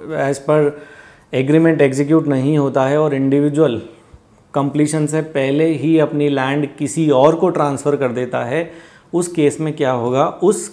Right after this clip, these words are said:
केस में सेक्शन फ़ोर्टी फ़ाइव फ़ाइव ए का बेनिफिट सबसे पहले तो नहीं मिलेगा। आप स्पेशल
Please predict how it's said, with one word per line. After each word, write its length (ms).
केस 340
में 140
सेक्शन 340
फ़ोर्टी 300
फ़ाइव 220
फ़ाइव 300
ए 80
का 120
बेनिफिट 440
सबसे 260
पहले 220
तो 100
नहीं 320
मिलेगा। 480
आप 200
स्पेशल 440